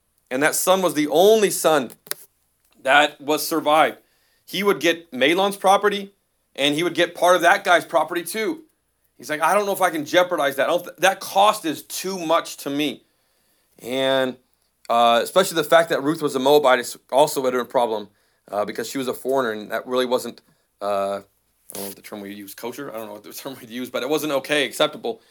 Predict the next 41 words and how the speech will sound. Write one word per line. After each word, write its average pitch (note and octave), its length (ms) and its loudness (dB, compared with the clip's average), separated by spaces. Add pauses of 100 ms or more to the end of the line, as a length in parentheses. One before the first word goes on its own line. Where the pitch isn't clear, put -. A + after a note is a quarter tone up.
(480)
But D3+ 160 2
Boaz, G3 580 6
you D3+ 140 -4
know, E3 280 4
uh, A#2+ 500 0 (440)
I'm D3 120 -2
sure G3+ 320 0
Boaz F#3 420 4
was D#3+ 140 -4
relieved D#3 320 0
when D3+ 100 -4
he D3+ 80 -4
said, D3 180 -4
"All C3 100 0
right, A2+ 100 -2
I'm B2 80 -4
gonna C3 120 -6
back A#2 240 -4
out." A2 240 -6 (120)
And A2 140 -16
Boaz A2+ 220 -12
said, G#2 120 -18
"Yes, B2 400 -6
you G#2+ 80 -16
know, A#2+ 280 -12
uh, G#2 360 -6 (420)
this, C3+ 180 -8
this C#3 220 -6
is - 60 -10
gonna C#3 160 -2
work. F3 340 4
It's C3+ 120 -12
gonna, C#3+ 140 0
everything's D3 220 2
gonna C#3 120 -4
come E3 260 0
into D3 180 2
place." G3+ 500 2 (600)
And C3+ 480 0 (800)
this F3+ 320 2
guy E3+ 540 6